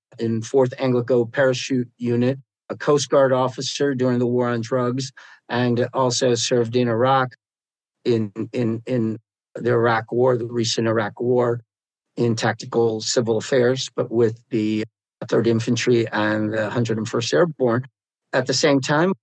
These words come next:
I spent a lot of my clinical work in war trauma, and I've been doing work with veterans since the early nineties.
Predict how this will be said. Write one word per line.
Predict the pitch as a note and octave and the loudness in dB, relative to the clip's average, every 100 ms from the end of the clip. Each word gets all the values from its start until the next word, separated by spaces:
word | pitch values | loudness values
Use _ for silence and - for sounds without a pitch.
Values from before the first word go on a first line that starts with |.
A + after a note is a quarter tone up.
| _ _ _ | _ _ _
I | G#2+ A#2+ A2+ A2+ _ _ - | -2 0 0 -4 _ _ -8
spent | - C#3 A#2+ | -2 0 2
a | A#2+ | 2
lot | B2+ C#3 | 4 4
of | B2+ | 2
my | B2 | 0
clinical | A#2 - D#3 F#3 F3+ F3 E3+ | -2 -2 2 2 4 4 6
work | F3+ F#3+ - _ _ _ - | 4 2 -8 _ _ _ -2
in | C3 B2+ A#2+ A2+ | 2 2 0 0
war | A#2+ C3 C3+ | 2 2 2
trauma, | - G#2 G2+ G2+ G2+ - | 0 -2 -4 -8 -12 -8
and | A2+ G#2+ G#2+ | -4 -4 -4
I've | G#2+ | -4
been | A#2 A2 | -2 0
doing | C3 A#2+ A#2 A2+ - _ _ - | 2 2 0 -2 -6 _ _ -14
work | - B2+ C3+ C3 | -4 0 0 0
with | A#2+ | 0
veterans | C#3+ C3 D3 C3+ - | 2 2 2 0 -4
since | A#2 | -6
the | - | -2
early | C3+ B2+ B2 | 0 2 2
nineties. | C#3+ F3 F#3 E3 | 2 2 2 -2